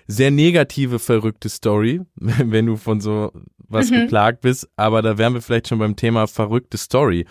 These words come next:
Speaker 1: Ähm, gibt's da eine, die bei deinen Reisen total hervorsticht?
Speaker 2: Puh,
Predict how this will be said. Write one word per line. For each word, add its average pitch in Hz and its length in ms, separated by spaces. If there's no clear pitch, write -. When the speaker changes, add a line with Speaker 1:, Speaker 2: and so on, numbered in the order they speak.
Speaker 1:
Ähm, 101 400
gibt's - 220
da 104 160
eine, 107 300
die 104 260
bei 98 220
deinen 98 440
Reisen 107 800
total 107 420
hervorsticht? 110 760
Speaker 2:
Puh, 262 560